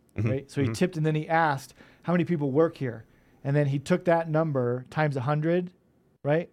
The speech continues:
Speaker 2: Times a hundred dollars, and gave basically a tip to every employee that was in the restaurant. I gave him a hundred bucks, right?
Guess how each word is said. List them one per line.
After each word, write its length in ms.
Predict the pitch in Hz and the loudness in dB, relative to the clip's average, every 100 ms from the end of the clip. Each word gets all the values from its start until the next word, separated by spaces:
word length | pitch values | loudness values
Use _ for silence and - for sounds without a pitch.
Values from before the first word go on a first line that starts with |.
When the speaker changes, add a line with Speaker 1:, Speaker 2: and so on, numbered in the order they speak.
| - | -6
Speaker 2:
Times 180 | 147 135 | -2 0
a 40 | |
hundred 160 | 143 139 | 0 2
dollars, 340 | 135 147 147 - | 2 2 0 -4
and 160 | 139 135 | -4 2
gave 280 | 147 139 - _ _ 131 | 2 2 -2 _ _ 0
basically 380 | 147 147 147 131 | 0 0 -2 -2
a 40 | |
tip 240 | - 147 - | -2 -6 -2
to 100 | 131 | -2
every 320 | 127 131 127 | 0 0 -2
employee 420 | 135 127 151 135 | -6 -4 0 0
that 100 | 127 | 0
was 140 | 123 | -2
in 160 | 135 131 | -4 -4
the 180 | 127 120 | -4 -6
restaurant. 500 | 135 131 131 160 160 - | -6 -6 -4 -6 -8 -8
I 60 | 131 | -4
gave 140 | 135 | -2
him 40 | |
a 60 | 127 | -2
hundred 160 | 123 117 | -4 -4
bucks, 260 | 117 - | -8 -6
right? 160 | 123 | -8